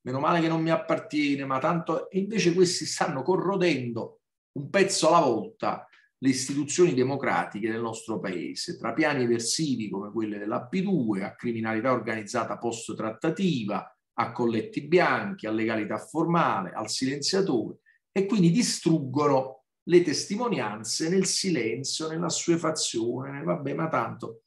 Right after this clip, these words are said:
Addirittura sono magistrati che dicono: "Se tratti con la mafia, la mafia torna a essere buona,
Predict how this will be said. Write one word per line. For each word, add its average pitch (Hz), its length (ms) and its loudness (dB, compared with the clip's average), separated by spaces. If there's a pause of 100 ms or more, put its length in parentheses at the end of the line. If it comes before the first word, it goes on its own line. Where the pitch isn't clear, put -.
(180)
Addirittura 156 520 2
sono 135 220 0
magistrati 131 680 0
che 120 160 2
dicono: 127 300 -2
"Se 127 240 -6
tratti 156 400 0
con 131 140 2
la 131 100 4
mafia, 117 400 -2
la 117 80 -2
mafia 143 300 0
torna 127 320 -2
a - 20 0
essere 135 420 -2
buona, 113 540 4